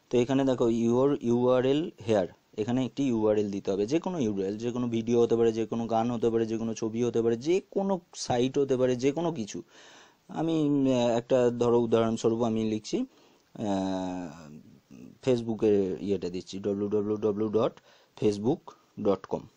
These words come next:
তো Facebook-এর, আহ, যে ইউআরএল যেটা, সেটা ইউআরএলটা দিলাম, আহ, দিয়ে নিচে দেখো নীল কালারের শর্টেন বলে লেখা আছে,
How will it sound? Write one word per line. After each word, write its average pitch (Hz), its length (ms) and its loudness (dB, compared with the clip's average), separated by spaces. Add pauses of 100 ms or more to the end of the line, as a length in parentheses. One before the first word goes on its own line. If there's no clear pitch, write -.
(2000)
তো 107 180 -4 (100)
Facebook-এর, 104 560 2
আহ, - 1080 -8
যে 104 320 2
ইউআরএল 123 540 4
যেটা, 104 320 0
সেটা - 340 -4
ইউআরএলটা 196 560 -2
দিলাম, 104 340 -4 (720)
আহ, 82 580 -10
দিয়ে 110 520 2 (280)
নিচে 110 380 -2
দেখো 120 220 0
নীল 110 240 -2
কালারের 110 440 0
শর্টেন 110 560 -4
বলে 110 220 0
লেখা 98 280 -2
আছে, 95 240 -4